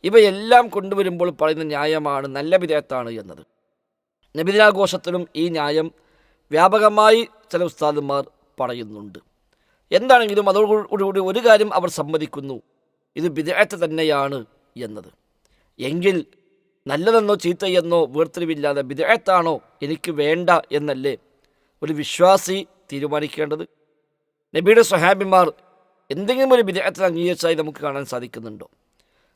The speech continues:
അഹ്ലുസുന്നയുടെ പണ്ഡിതന്മാർ ആരെങ്കിലും ഏതെങ്കിലും ബിദ്അത്തിനെ അംഗീകരിച്ചതായി കാണാൻ സാധിക്കുന്നുണ്ടോ? ഒരിക്കലുമില്ല. അതുകൊണ്ട് തന്നെ ആ ന്യായം ന്യായമല്ല എന്ന് നാം തിരിച്ചറിയുക.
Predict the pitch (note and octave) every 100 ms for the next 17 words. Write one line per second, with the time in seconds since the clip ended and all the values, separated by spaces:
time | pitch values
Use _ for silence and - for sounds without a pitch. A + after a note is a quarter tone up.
0 | - C3 F3 A3+ A3 - G3+ G#3+ A3 G3+
1 | E3+ F3+ F#3+ F#3 E3 D#3+ D#3+ E3 D#3 C3
2 | _ _ _ - D3+ G3+ A3+ A3 F3 F3
3 | A3+ - G3+ F#3 - _ - C#3+ F3 E3+
4 | D#3 D#3 D3 C#3 C#3 C3+ B2+ B2 A#2 A2+
5 | G#2+ G#2 F#3 A3 G3+ D3+ G#2+ - _ _
6 | _ F3 G#3 G#3 F3 D#3+ D#3+ D3+ _ _
7 | _ _ _ - G#3 B3+ E3+ D#3+ F3+ F3
8 | D#3 - D3 D#3 E3+ D3+ C#3 C3+ D3 -
9 | _ - C3 B2+ A#2 B2+ C#3 D3 D3 C#3+
10 | D3+